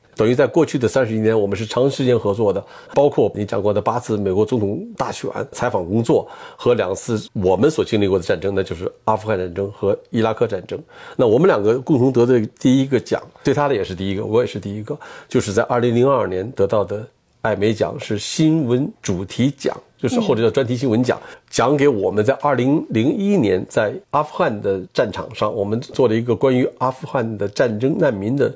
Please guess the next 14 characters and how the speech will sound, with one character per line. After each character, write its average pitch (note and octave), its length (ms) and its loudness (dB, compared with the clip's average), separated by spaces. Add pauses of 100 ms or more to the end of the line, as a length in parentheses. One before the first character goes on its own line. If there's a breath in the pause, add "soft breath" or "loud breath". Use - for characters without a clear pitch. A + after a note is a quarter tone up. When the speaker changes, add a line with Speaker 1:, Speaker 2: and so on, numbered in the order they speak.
Speaker 1:
主 F2+ 160 -4
题 B2 140 0
新 B2+ 180 2
闻， A2+ 220 2 (180 loud breath)
题 A#2+ 140 0
目 C3+ 100 2
叫 A#2+ 140 4
做 A2 140 2 (180)
《战 A#2 240 2
火 F#2 160 -4
中 A2+ 180 -2
的 G2+ 140 0 (180)
儿 G2 240 0
童》。 F2 200 -2